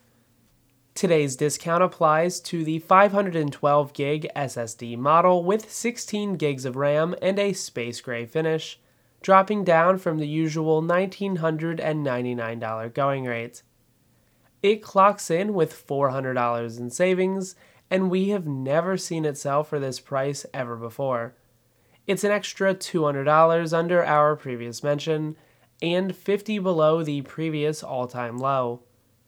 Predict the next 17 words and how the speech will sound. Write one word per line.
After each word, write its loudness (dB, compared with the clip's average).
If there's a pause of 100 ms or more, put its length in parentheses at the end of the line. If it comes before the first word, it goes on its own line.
(960)
Apple's 0
now 4
previous -6
generation -4
MacBook 0
Pro 2
comes -4
outfitted 0
with -8
the -2
same -4
form -6
factors -4
as 2
its -6
newer -4
counterpart, -2